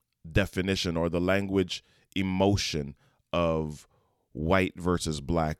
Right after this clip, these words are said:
white being a representation of, of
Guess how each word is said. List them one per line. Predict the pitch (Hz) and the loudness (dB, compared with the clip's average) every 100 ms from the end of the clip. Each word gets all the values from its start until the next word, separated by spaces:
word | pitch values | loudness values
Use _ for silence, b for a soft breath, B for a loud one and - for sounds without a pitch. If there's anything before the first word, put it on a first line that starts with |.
| - | -8
white | 76 90 98 - 85 | -2 0 0 -2 -2
being | 92 87 85 85 b b b _ | -2 -2 -4 -8 b b b _
a | 87 | 0
representation | 87 90 - 85 80 78 - 98 - 76 67 69 _ _ - - | 2 2 0 -2 -4 -4 0 0 0 -4 -6 -10 _ _ -12 -2
of, | 85 80 78 69 - _ _ _ _ | 0 0 -2 -6 -14 _ _ _ _
of | - 85 80 | -2 0 -2